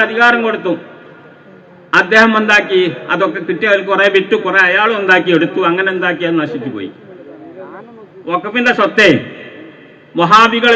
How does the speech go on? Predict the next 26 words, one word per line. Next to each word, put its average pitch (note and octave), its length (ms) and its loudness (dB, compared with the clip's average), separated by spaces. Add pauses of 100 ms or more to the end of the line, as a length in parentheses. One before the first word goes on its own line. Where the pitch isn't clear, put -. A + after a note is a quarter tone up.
(100)
വിറ്റുവെന്ന്. G3+ 440 0 (600)
ഇവർക്ക് G3+ 280 -2
എന്ത് A#3 220 -2
ഹലാൽ A3 320 0
ഹറാമാണുള്ളത്? G#3 600 -4 (800)
അതാ A3+ 140 2 (100)
പടം B3 200 2
നടക്കുന്ന A#3+ 300 -4
പ്രശ്നം A3 180 -2
നമ്മൾ A#3+ 180 -2
മനസ്സിലാക്കണം. A#3+ 520 0 (840)
അവിടെ A#3 280 2
കുറെ A#3+ 180 4 (140)
പാവപ്പെട്ട B3 460 2 (120)
ആൾക്കാർ, A3+ 320 -2 (140)
കുടിയേറ്റക്കാരുണ്ടായി. G#3+ 920 0 (720)
അവർ G#3+ 160 4 (120)
പൈസ G#3 200 0 (100)
കൊടുത്ത് A#3+ 260 -2
വാങ്ങിയതാ, A#3 380 2 (240)
ഇവരോട് A3 360 -4
പൈസ G3+ 260 -4
കൊടുത്ത് A#3 280 -6
വാങ്ങിയതുകൊണ്ട് A#3 500 -4
അല്ലാത്തവരൊക്കെ A#3 640 -2
ഉണ്ട്. F#3 140 -2